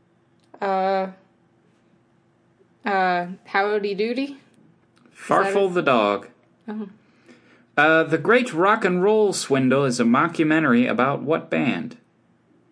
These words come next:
Speaker 1: Swindle. Uh, Milli Vanilli.
Speaker 2: No.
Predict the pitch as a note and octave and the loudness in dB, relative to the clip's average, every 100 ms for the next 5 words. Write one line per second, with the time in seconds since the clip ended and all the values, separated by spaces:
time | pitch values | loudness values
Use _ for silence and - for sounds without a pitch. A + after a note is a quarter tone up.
0 | _ _ _ _ _ _ _ _ _ _ | _ _ _ _ _ _ _ _ _ _
1 | _ - - - G3 G#3 G3 - - D#3+ | _ -20 -20 -8 -6 -4 -6 -10 -16 -20
2 | _ _ _ _ _ _ _ _ _ _ | _ _ _ _ _ _ _ _ _ _
3 | _ - F#3+ F3+ F3+ F3 F3 F3 G3 G#3 | _ -8 -2 0 0 0 -2 -2 0 0
4 | F#3 F3+ F3+ E3+ F#3 _ _ _ _ _ | 0 0 0 -6 -10 _ _ _ _ _
5 | _ A#2+ A2 | _ -2 -2